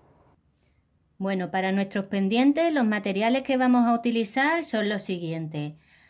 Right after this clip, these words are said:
Dos navetas, una de ellas va a llevar más hilo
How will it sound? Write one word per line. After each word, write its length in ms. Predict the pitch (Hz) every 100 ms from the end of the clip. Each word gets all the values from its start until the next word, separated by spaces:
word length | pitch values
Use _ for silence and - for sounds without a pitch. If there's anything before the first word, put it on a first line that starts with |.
| _ -
Dos 200 | 165 175
navetas, 680 | 196 202 269 277 302 349 403 _ _ _ _ _ _
una 260 | 190 208 208
de 240 | 233 240
ellas 240 | 247 277
va 60 | 269
a 60 | 214
llevar 260 | 220 226
más 260 | 240 226 -
hilo 400 | 185 165 143